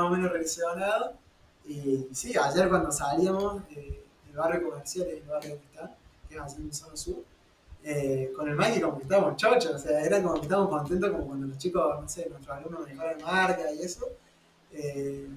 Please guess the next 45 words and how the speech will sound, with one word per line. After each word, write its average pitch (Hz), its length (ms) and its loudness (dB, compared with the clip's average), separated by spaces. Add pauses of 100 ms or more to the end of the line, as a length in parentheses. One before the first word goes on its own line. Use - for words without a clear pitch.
(120)
decía, 196 300 0
"Oh, 208 100 4
estaban 190 320 8
chochos 185 340 4
los 147 80 -4
chicos, 190 320 6
tuvo 185 180 4
diez, 175 400 4
sí, 190 180 0
hay 185 60 2
que - 100 -6
hacerlo 175 340 0
de 160 80 2
nuevo, 190 420 4
quizás 151 140 -8
dos 175 240 2
veces 175 180 0
al 156 80 -8
año", 175 400 -4 (400)
y 143 60 -20
empezamos 175 300 -10
a - 20 -20
tirar 160 200 -8
ideas. 185 320 -2 (880)
Eh, 139 600 2 (220)
porque 143 180 -8
la 139 100 2
verdad - 160 6
que - 120 6
sí, 135 240 6
o - 40 10
sea, 165 120 4
salió, 180 640 4 (420)
no 143 120 -6
sé, 175 160 0
los - 120 0
chicos 214 180 2
estaban 196 140 8
contentos 170 300 2
y - 20 0
nosotros - 260 0
también 180 220 -2
salimos 151 260 -8 (220)
muy 170 100 -10
contentos. 156 520 -8